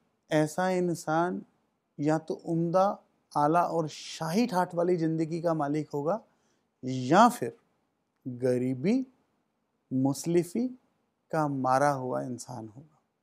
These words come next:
परंतु ऐसे इंसान कभी भी दरमियानी ज़िंदगी का मालिक नहीं होगा। इस जगह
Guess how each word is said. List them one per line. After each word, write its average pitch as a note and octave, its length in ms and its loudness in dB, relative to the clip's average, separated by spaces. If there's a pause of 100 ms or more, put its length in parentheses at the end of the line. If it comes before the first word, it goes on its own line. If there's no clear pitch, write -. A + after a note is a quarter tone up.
(680)
परंतु D3+ 520 2 (100)
ऐसे D3 400 -4
इंसान C#3 520 -6 (380)
कभी D#3 260 0
भी F3 160 -4
दरमियानी C#3 840 0
ज़िंदगी C#3 540 0
का D3+ 260 -4
मालिक C3+ 480 -6
नहीं B2+ 640 -4
होगा। A#2+ 340 -10 (1700)
इस G3+ 260 6
जगह D#3 420 6